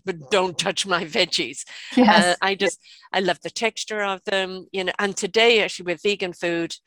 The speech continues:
Speaker 1: you can make so much, like, mimic what, like, ground beef or chicken or even fish or things like this, that if you want to have that taste, it's there, it's more nutritional. Um, and, uh, you know, it's also more humane, 'cause that's another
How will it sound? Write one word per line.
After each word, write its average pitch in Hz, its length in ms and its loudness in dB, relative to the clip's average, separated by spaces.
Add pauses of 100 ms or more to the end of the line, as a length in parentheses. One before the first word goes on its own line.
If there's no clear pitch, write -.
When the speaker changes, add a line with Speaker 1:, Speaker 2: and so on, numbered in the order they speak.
(500)
Speaker 1:
you 214 240 -4
can 208 220 -6
make 190 220 0
so 254 480 -2
much, 220 360 -2
like, 185 220 -2
mimic 196 420 -2
what, 165 200 -6
like, 165 260 0
ground 185 340 -2
beef 175 320 -2
or 143 80 -8
chicken 175 540 -4
or 156 140 -4
even 165 240 -6
fish - 360 -2
or 170 60 -6
things 190 300 -6
like - 160 -4
this, 180 220 -4
that 175 140 0 (280)
if 196 180 -6
you 220 80 -2
want 214 300 0
to 208 80 -12
have 185 320 -4 (100)
that 175 240 -2
taste, 190 420 -6 (280)
it's - 260 -4
there, 180 320 2
it's - 180 -10
more 185 140 -6
nutritional. 165 720 -6 (360)
Um, 165 380 0 (280)
and, 170 400 -2
uh, 170 160 0
you 247 100 -4
know, 185 60 -4
it's 180 160 -4
also 165 200 -10
more 156 180 -6
humane, 135 320 -8
'cause - 100 -20
that's - 220 -8
another 143 260 -6